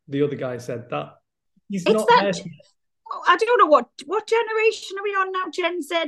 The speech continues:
Speaker 2: Gen God knows. It, they just, they're very earnest. They're like, "Well, this is what happened, and so I'm going to say how it happened. And I'm not going to be concerned about the fallout because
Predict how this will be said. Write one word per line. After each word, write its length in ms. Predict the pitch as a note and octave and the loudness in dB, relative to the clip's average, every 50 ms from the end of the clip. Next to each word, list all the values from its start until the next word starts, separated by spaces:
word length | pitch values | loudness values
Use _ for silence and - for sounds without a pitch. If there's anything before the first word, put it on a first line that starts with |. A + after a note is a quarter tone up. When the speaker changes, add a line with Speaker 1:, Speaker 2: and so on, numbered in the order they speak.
| D4+ _ - | -6 _ -4
Speaker 2:
Gen 280 | E4 D#4+ D4+ D#4+ D#4+ | -2 -2 -2 -2 0
God 260 | - D#4 D4 D4 C#4 | 2 4 4 4 4
knows. 240 | C4+ C4 B3+ B3 A#3+ - _ _ _ _ - | 0 -4 -4 -6 -8 -10 _ _ _ _ -2
It, 140 | C4+ C#4 - G3 - | -2 -2 -2 -2 -4
they 160 | - D4+ D#4 C4+ | -2 0 0 0
just, 320 | - E4+ E4 - - - | -2 -4 -6 -6 -6 -6
they're 80 | D#4 D4 | -4 -2
very 200 | D#4+ E4+ F4+ - - | -2 -2 -2 -2 0
earnest. 640 | E4+ D#4+ D#4 D4+ C#4 B3+ A3 G3 - - - - - | 0 2 4 4 4 2 0 -2 -8 -14 -20 -14 -8
They're 100 | - B3 | -4 0
like, 220 | C4 C4+ C4+ - - | 0 0 0 0 2
"Well, 100 | C#4 C#4+ | 2 0
this 120 | D#4 - | 2 0
is 120 | G4 E4 F#4 | -4 -2 -2
what 120 | F#4+ - | -2 0
happened, 460 | - B3+ B3 - A3+ G#3+ G#3+ G#3 G#3+ - | 0 -2 -2 0 -2 -4 -4 -4 -6 -6
and 120 | - A#3 A3 | -4 -4 -2
so 160 | - C4+ A#3 | 2 2 4
I'm 100 | A3+ A#3 | 4 4
going 240 | A#3+ B3+ B3+ B3+ B3+ | 4 4 4 4 4
to 60 | D4 | 2
say 420 | - - D#4+ D4 C#4+ C#4 B3+ G#3+ - - - | 0 0 2 4 4 4 2 0 -4 -6 -4
how 120 | A3 G3+ | -4 -2
it 100 | F#3+ F#3+ | -2 -4
happened. 640 | - F3+ - - G3 F3 F3+ F3+ F#3+ A#3 A3+ - - _ _ _ _ _ _ _ _ _ F3 F3 _ _ _ _ _ _ - | -6 -8 -8 -6 -6 -8 -6 -4 -4 -4 -4 -6 -10 _ _ _ _ _ _ _ _ _ -20 -20 _ _ _ _ _ _ 0
And 120 | A#3 A#3 | 2 4
I'm 220 | A#3+ B3 B3 B3+ | 2 2 2 4
not 220 | C4+ D#4+ F4+ F4 - | 4 4 4 2 0
going 140 | F#4 E4+ C#4+ | -8 -6 -4
to 60 | C4+ | -4
be 120 | C4 B3 A#3+ | -4 -4 -4
concerned 320 | A#3+ A#3 - - G#3+ A3+ | -4 -4 -4 -2 -2 -2
about 220 | G#3 G#3+ G3+ G3 | 0 0 -2 -2
the 40 | - G3 | -4 -6
fallout 580 | - A3 G3+ F#3+ G3 G3+ G#3 G#3 G#3 - - - | -6 -2 0 0 0 0 0 -2 -4 -6 -10 -12
because 340 | - B3 - B3+ B3 A3+ - | -12 -8 -4 -4 -4 -4 -6